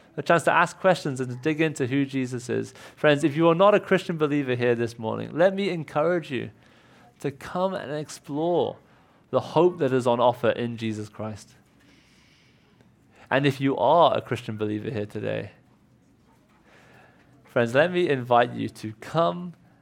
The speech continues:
and celebrate the wonder of Christmas. Each of us here will come from a whole range of different cultures and backgrounds. We'll be, uh, used to different traditions and preparations for Christmas.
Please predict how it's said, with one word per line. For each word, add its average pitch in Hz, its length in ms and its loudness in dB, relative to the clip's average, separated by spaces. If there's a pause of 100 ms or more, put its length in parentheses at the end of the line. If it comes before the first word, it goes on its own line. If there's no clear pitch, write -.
(160)
and 127 440 0
celebrate 117 920 -2 (580)
the 113 100 -2
wonder 110 400 -2
of 98 160 -6
Christmas. - 640 -14 (1000)
Each 165 220 2
of 160 100 2
us 151 140 4
here 139 140 6
will 123 100 2
come 175 180 2
from 151 140 -4
a 131 60 6
whole 151 200 2
range 156 260 2
of 127 80 -12
different 135 300 -2
cultures - 480 -2
and 127 160 -4
backgrounds. 113 720 -2
We'll 139 140 0
be, 135 260 2 (260)
uh, 139 100 8
used 151 580 0
to 135 100 -4
different 143 340 -2
traditions 139 680 0
and 117 140 -6
preparations 151 640 2
for 120 120 -6
Christmas. 110 580 -6